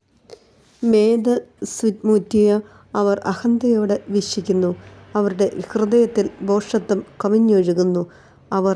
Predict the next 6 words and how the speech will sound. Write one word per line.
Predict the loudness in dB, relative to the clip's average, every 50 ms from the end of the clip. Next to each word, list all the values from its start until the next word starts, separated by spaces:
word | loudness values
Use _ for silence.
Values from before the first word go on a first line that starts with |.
| -2 -6 -14 _ -4
പരിഹസിക്കുകയും | -2 0 0 2 0 -2 -2 -2 -12 -10 -6 -6 -4 0 0 0 0 0 -4 -6 -4 -4
ദുഷ്ടതയോടെ | -4 -4 -4 -4 -2 0 2 4 4 4 2 2 0 0 -2 -2
സംസാരിക്കുകയും | -4 -4 -4 -2 -2 0 0 0 0 0 -4 -4 0 2 2 2 2 -2 -8 -20 -20 _ _ -4 0
ചെയ്യുന്നു. | 2 2 4 4 2 2 0 -2 -6 -14 -20 -20 -20 _ _ _ -2
പീഡിപ്പിക്കുമെന്ന് | 0 2 2 2 2 -2 -4 -2 0 2 2 2 2 2 0 -2 -2 -6 -2 0
അവർ | 2 2 0